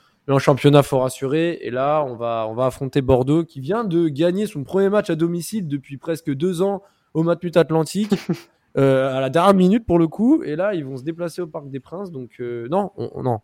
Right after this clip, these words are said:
Speaker 1: on va à Bordeaux. On va à Bordeaux, si je me trompe pas.
Speaker 2: Ouais, ouais, c'est à
Speaker 1: Ouais,
Speaker 2: Bordeaux,
Speaker 1: on
Speaker 2: ouais.
Speaker 1: va à Bordeaux. Je, autant pour moi. Donc là, pour le coup, ils vont peut-être confirmer leur match.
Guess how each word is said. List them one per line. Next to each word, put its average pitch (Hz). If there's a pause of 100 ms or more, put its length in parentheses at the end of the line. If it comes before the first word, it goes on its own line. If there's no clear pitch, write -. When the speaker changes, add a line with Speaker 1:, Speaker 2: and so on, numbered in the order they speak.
Speaker 1:
on 113
va 143
à 185
Bordeaux. 135 (200)
On 117
va 127
à 143
Bordeaux, 139
si 120
je 113
me 110
trompe 113
pas. 110 (100)
Speaker 2:
Ouais, 117
ouais, 120
c'est 107
à 104
Speaker 1:
Ouais, 131
Speaker 2:
Bordeaux, 107
Speaker 1:
on -
Speaker 2:
ouais. -
Speaker 1:
va 160
à 160
Bordeaux. 139
Je, 117
autant 117
pour 127
moi. 135
Donc 117
là, 147
pour 135
le 127
coup, 165
ils 147
vont 120
peut-être 135
confirmer 131
leur 120
match. 165